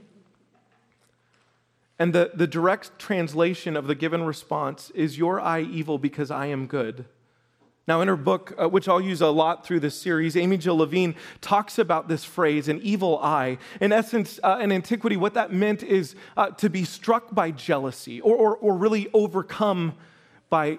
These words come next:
uh, jealousy. And so there is this, these words from the, the householder that says, like, "Have you become, have you, have you, basically, have you lost your good sense?"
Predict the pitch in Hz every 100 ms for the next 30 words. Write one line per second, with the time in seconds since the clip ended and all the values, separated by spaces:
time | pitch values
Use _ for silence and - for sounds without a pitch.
0 | - 160 151 143 156 139 139 - - 135
1 | _ _ - - - - 208 - 254 220
2 | 220 254 277 226 233 208 180 175 175 202
3 | 247 254 190 - 208 196 180 175 160 147
4 | - - 196 175 247 247 - 208 185 190
5 | 208 - 226 196 190 190 196 185 269 311
6 | - 233 226 202 - - 214 202 240 202
7 | 226 247 226 285 311 277 240 208 170 196
8 | 220 - 254 165 190 143 - 190 165 -
9 | - -